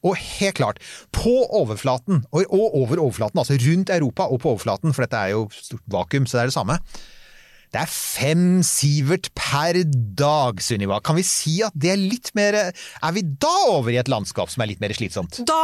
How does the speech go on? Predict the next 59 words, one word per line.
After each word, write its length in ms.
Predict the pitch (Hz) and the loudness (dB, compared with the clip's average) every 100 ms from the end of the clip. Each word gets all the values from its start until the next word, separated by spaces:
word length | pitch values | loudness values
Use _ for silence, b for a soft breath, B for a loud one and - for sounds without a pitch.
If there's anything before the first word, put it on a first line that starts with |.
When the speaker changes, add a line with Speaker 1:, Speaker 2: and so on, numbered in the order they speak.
| 349 330 | 0 0
Speaker 2:
er 220 | 285 262 | 0 0
vi 80 | 285 | 2
over 220 | 240 214 | 2 2
i 60 | 233 | 0
et 80 | 262 | 0
landskap 560 | 233 175 - 208 247 214 | -2 -2 0 0 0 -2
<laughs> 40 | |
der 340 | 240 226 226 233 226 | 0 0 0 0 -2
ingen 460 | 247 220 175 196 220 220 | -2 0 2 2 0 0
mennesker 560 | 214 170 - - 180 180 | 0 -2 -2 -2 -2 0
burde 320 | 175 - 170 165 | -4 -2 0 2
dra 220 | 151 147 156 | 2 0 -2
i 80 | 170 | -2
det 80 | |
hele 160 | 170 139 160 | -2 0 -2
tatt. 160 | 156 | -2
Så 80 | 214 | -2
på 60 | 262 | -2
en 80 | 247 | -2
måte, 100 | 254 | -2
så, 100 | 285 202 | -2 -4
så 140 | 285 233 | -6 0
det 140 | 240 - | -2 0
som 100 | 285 | -4
er 320 | - 226 269 285 | -2 2 2 0
da 60 | 180 | 0
med 160 | 208 | -2
dette 140 | 208 190 | -4 -4
med 160 | 196 | -4
stråling 480 | - 220 170 170 202 | -4 -2 0 0 0
er 300 | 180 165 175 | 0 0 -2
at, 180 | 165 190 | -2 0
eh, 140 | 185 185 | 2 2
ja, 140 | 185 190 | 2 2
det 80 | 190 | 2
er 140 | 180 | 2
avhengig 220 | 156 160 175 | 2 -2 -2
av 60 | 185 | -2
dose 240 | 147 165 | -2 -4
og 80 | 147 | -4
så 80 | 165 | -4
videre, 320 | 151 180 262 247 | -2 -2 -2 -2
og 80 | |
så 140 | 185 214 | -2 -2
er 80 | 220 | -2
det, 20 | |
men 100 | 233 | -4
når 140 | 208 226 | -4 -4
det 40 | - | -4
kommer 160 | 214 | -4
opp 80 | 220 | -2
i 80 | 247 - - | -4 -6 -8
så 560 | - - - 233 262 - | -4 -2 0 2 0 0
store 320 | - 254 190 214 | -6 -2 0 0
Speaker 1:
Ja. 100 | 185 | -4
Speaker 2:
doser, 220 | - 240 | -4 -4
det, 80 | - 214 | -4 -4
dette 180 | 214 | -4
er 80 | 277 | -6